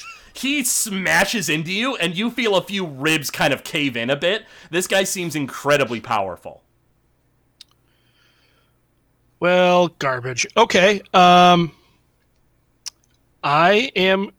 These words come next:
Speaker 2: going to run.
Speaker 1: Absolutely.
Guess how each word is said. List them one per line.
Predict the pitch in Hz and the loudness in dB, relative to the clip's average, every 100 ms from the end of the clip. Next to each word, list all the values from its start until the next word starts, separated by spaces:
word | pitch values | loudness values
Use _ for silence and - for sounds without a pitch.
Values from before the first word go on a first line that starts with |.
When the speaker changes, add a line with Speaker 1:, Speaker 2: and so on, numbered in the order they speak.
| 151 | -2
Speaker 2:
going | 170 160 170 175 175 | 2 4 4 2 0
to | - - 147 143 139 143 175 233 220 _ _ _ _ _ _ _ _ _ _ _ _ _ _ _ _ _ _ _ _ _ | -4 -4 -2 -2 0 0 0 -2 -8 _ _ _ _ _ _ _ _ _ _ _ _ _ _ _ _ _ _ _ _ _
run. | 127 127 147 156 127 104 - _ _ _ _ _ - | -12 -2 2 2 0 -8 -18 _ _ _ _ _ -6
Speaker 1:
Absolutely. | - 277 - 254 269 277 175 104 | 0 0 0 -2 -2 0 -2 -4